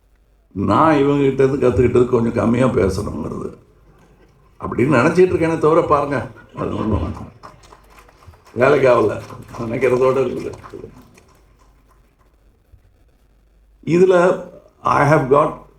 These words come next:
distributors who will stand by us, who stood by us before. That's very important for a film. Some people are so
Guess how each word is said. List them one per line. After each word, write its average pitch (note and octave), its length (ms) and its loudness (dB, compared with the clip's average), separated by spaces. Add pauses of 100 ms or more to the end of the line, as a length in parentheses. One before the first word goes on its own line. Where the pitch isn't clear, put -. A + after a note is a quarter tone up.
(140)
distributors C#3 640 2 (560)
who A#2+ 120 -4
will G2+ 140 2 (100)
stand B2+ 360 2
by B2+ 140 2 (140)
us, C3 100 -4 (100)
who - 120 -6
stood F3 420 0
by C#3+ 140 4 (160)
us B2+ 100 -4 (540)
before. A2 420 4 (1080)
That's C3 300 -2 (120)
very A#2+ 180 4 (100)
important G#2 460 0 (300)
for G2 160 -2 (100)
a - 20 -4
film. G2 300 -2 (1500)
Some D#3 200 0
people D#3+ 320 2 (100)
are B2 160 0
so D3+ 200 2